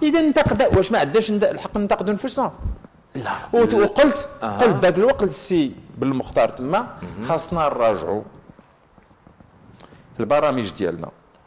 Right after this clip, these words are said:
Speaker 1: خاص
Speaker 2: مهم.
Speaker 1: نعطيو قيمة كبر للرياضيات من الابتدائي.
Speaker 2: مهم.
Speaker 1: باش الطالب نعطيو التوجه العلمي، ماشي ما خصناش الأدبي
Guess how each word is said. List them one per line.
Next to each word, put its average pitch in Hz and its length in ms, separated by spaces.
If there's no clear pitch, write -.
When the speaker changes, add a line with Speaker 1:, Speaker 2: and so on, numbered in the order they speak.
Speaker 1:
خاص 147 500
Speaker 2:
مهم. 120 80
Speaker 1:
نعطيو 127 360
قيمة 127 260
كبر 117 320
للرياضيات 104 840
من 123 100
الابتدائي. 123 560
Speaker 2:
مهم. 78 220
Speaker 1:
باش 147 260
الطالب 156 480
نعطيو 113 640
التوجه 123 560
العلمي، 113 540
ماشي 131 260
ما 277 100
خصناش 208 340
الأدبي 120 460